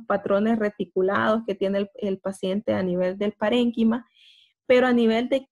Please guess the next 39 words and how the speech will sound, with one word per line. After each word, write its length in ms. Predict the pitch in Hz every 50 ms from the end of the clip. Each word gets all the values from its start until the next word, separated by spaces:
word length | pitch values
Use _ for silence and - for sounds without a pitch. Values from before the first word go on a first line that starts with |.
| _ _
qué 160 | 269 262 269
nos 120 | 277 311
interesa 500 | 302 285 254 - 233 240 247 247 - 254
en 60 | 233
lo 100 | 220 208
de 120 | 202 196 196
las 120 | 196 202
válvulas 540 | 208 247 294 370 392 359 330 285 277 240 240
es 160 | 233 220 208
ver 240 | 214 233 254 262 262 -
dónde 400 | - 202 - 233 233 240 226 226
está 260 | 226 - - 196 196
colocada. 580 | - 196 180 170 - - _ - - - 214 220 233
Y 80 | 202 202
ahí 180 | 202 208 202
nosotros 460 | 214 226 233 226 233 226 226 233 220 202
vemos 320 | 214 220 233 226 226 226 -
que 60 | 214
está 360 | 202 - - - 247 285 330 - - _ _ _ _ _ _
en 160 | - 226 226
el 160 | 214 214 220 -
punto 340 | - 226 233 247 240 262
del 180 | 240 214 196 190
área 220 | 196 190 196 202
mitral. 380 | 208 202 202 202 _ 330 381 415 392 - - _
Entonces, 560 | 214 220 220 214 214 214 - 226 240 233 - -
ahí 160 | 190 185 185
nosotros 420 | 196 196 202 - 208 196 - 208 -
podemos 260 | - 185 185 196 214
decir, 220 | 220 - 262 254 226
este 220 | 208 - - 196
paciente 480 | - 202 214 - 214 220 226 226 233 226
tiene 180 | - 208 202
una 200 | 208 208 208 208 -
prótesis 540 | 220 226 226 254 247 247 247 262 277 - _ _ _ _ _ _ _ _ _ _
en 100 | 220 214
el 120 | 208 202
área 260 | 208 208 208 214 214 214
mitral 440 | 202 190 196 _ - 254 269 359